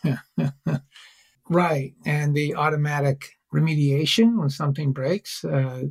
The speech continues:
so you fix it before the client even knows. That's, that's superb. Uh, <laughs> so it sounds like, uh, any company that's touching external data in any s-,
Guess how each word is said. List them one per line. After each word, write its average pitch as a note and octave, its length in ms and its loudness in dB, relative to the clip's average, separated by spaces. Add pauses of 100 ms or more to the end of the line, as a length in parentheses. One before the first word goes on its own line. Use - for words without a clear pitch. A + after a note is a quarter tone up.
(400)
so B2+ 480 -4
you C#3+ 140 2
fix - 300 -2
it C#3+ 80 -2
before C3 260 0
the C3 80 0
client B2+ 340 -2
even B2+ 200 -10
knows. B2+ 260 -6
That's, C#3+ 440 -4
that's C#3 200 -2
superb. C3 480 -4 (160)
Uh, C#3+ 380 0 (360)
<laughs> - 400 -20
so D3 440 2
it D#3 100 -6
sounds G#3 300 4
like, F3+ 340 0 (100)
uh, E3+ 200 0
any F3+ 200 4
company D#3+ 400 0
that's D3 220 -2
touching D#3 360 0
external D3 420 2
data C#3 440 2
in C#3 140 2
any C#3+ 260 0
s-, - 240 -4